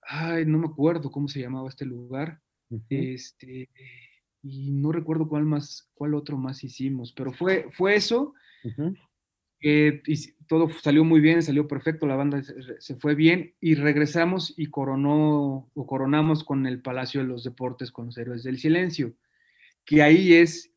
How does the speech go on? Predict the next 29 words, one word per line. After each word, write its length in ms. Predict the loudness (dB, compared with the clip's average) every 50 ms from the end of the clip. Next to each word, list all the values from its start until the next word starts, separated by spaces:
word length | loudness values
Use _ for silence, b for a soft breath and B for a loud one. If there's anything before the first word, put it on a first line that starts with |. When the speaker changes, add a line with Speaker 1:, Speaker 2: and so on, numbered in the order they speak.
| _ _
Speaker 1:
cuando 680 | -8 -4 -4 -2 -2 -2 -4 -4 -4 -4 -4 -6 -6 -6 -6
Ocesa 680 | -6 -6 0 2 4 4 4 4 4 2 2 2 2 -2
empezaba 500 | -6 -10 -10 -8 -10 -10 -10 -8 -6 -6
a 40 | -4
ser 180 | -4 -2 -2 0
el 80 | 0
monstruo 540 | 2 4 4 4 4 4 2 -2 -6 -8 -8
que 100 | -8 -8
ahora 400 | -6 -4 -2 0 0 2 2 4
es, 320 | 4 2 2 0 -6 -14 _ _ _ _ _ _ _ _
y 140 | 4 6 6
le 120 | 6 6 4
bajan 640 | 2 -2 -2 -4 -4 -2 -2 -2 -2 -2 -4 -6 _ _
a 160 | -14 -12 -12
Ricardo 420 | -10 -12 -10 -8 -8 -8 -8 -6
Serafín, 480 | -6 -6 -6 -6 -4 -2 -2 0 0 0
le 120 | -2 -4
bajan 320 | -6 -8 -10 -8 -8 -8 -8
a 40 | -8
los 160 | -8 -8 -8
Héroes 200 | -8 -6 -4 -2
del 140 | -2 -2 -2
Silencio, 420 | 0 2 2 4 4 4 4 2
ya 120 | 2 2
le 120 | 0 -4 -6
hablan 420 | -8 -10 -10 -10 -12 -12 -14 -18 _
al 180 | -14 -10 -8 -6
oído 380 | -4 -4 -4 -4 -4 -4 -4 -6
al, 240 | -6 -8 -10 -14